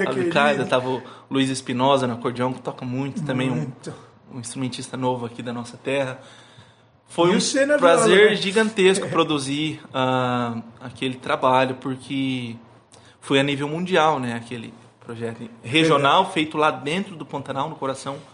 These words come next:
Speaker 1: do Pantanal, porém, ah, de execução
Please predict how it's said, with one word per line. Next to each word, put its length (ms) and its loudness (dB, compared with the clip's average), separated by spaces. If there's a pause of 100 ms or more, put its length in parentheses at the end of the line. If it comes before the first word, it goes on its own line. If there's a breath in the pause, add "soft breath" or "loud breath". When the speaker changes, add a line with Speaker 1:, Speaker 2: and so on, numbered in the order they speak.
(380 soft breath)
Speaker 1:
do 140 -10
Pantanal, 760 2 (600 loud breath)
porém, 720 6
ah, 1160 4
de 100 -2
execução 640 -4